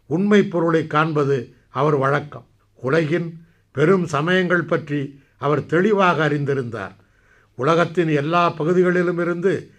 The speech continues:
அவர் அறிவை பெற தயங்கியதில்லை. அவருடைய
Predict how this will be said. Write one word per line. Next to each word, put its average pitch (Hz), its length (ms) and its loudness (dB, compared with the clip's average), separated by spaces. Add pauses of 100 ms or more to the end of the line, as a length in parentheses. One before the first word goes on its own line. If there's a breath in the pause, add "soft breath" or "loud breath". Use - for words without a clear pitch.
(300 soft breath)
அவர் 147 280 2
அறிவை 185 380 6
பெற 156 280 0
தயங்கியதில்லை. 147 840 -2 (600 soft breath)
அவருடைய 151 420 2